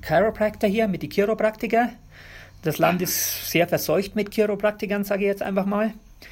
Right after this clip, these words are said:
Und, aber das hat sich eigentlich s-, in den letzten, ja, würde ich jetzt sagen, fünf, sechs Jahren hier um einiges geändert. Also früher, wie ich hier rübergekommen bin in die, in die U S A, waren Chiropraktiker noch viel, viel mehr angesehen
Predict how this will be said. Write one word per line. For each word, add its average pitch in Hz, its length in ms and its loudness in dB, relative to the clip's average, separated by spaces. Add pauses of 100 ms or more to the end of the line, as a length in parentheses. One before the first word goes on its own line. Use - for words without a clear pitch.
(500)
Und, 170 380 4
aber 156 140 4
das 160 200 0
hat 185 140 2
sich 185 180 4
eigentlich 185 260 2
s-, - 320 -6
in 170 140 -2
den 170 100 -2
letzten, 170 420 -2 (480)
ja, 151 320 0
würde 170 120 -2
ich 180 40 2
jetzt 175 160 0
sagen, 160 180 -2
fünf, 190 420 2
sechs - 280 -4
Jahren 165 240 4
hier 170 480 0
um 160 120 -4
einiges 147 460 0
geändert. - 560 -8 (420)
Also 147 220 -4
früher, 196 680 -2 (440)
wie 170 120 -2
ich 165 100 -6
hier 185 160 4
rübergekommen 202 440 2
bin 190 200 0
in 180 120 -2
die, 180 240 0
in 175 220 -4
die 170 80 -6
U 180 140 2
S 175 100 -2
A, 165 260 0
waren 151 320 -4
Chiropraktiker 165 640 -2
noch 147 140 -6
viel, 190 180 -4
viel 190 140 -4
mehr 160 220 -2
angesehen 165 540 -4